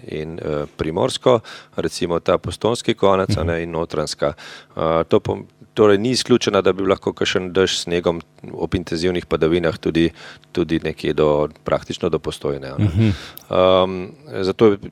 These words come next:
Speaker 1: jutri ob-, zjutraj in dopoldne potrebna, eh, previdnost, če bi se ljudje odpravili na pot. Ehm,
Speaker 2: Tudi na cestah.
Speaker 1: bomo pa
Speaker 2: Ja.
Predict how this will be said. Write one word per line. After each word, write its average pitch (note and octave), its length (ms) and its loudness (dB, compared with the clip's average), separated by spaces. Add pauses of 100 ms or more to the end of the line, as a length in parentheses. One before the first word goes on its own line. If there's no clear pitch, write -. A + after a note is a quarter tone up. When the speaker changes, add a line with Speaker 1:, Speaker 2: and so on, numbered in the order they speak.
Speaker 1:
jutri G#2+ 460 0
ob-, F#2+ 280 4
zjutraj G#2 540 2
in G2 60 -2
dopoldne F#2+ 680 4
potrebna, E2+ 720 -2 (140)
eh, F#2+ 200 -4
previdnost, G2+ 680 0
če - 140 -2
bi E2+ 100 -6
se - 120 -4
ljudje E2 240 -2
odpravili G2 520 2
na F#2 100 -2
pot. - 360 -2 (380)
Ehm, E2+ 500 2
Speaker 2:
Tudi A#2+ 220 4
na G2 100 2
cestah. E2+ 180 -2
Speaker 1:
bomo G#2 200 4
pa F#2 400 2
Speaker 2:
Ja. F#2 200 -4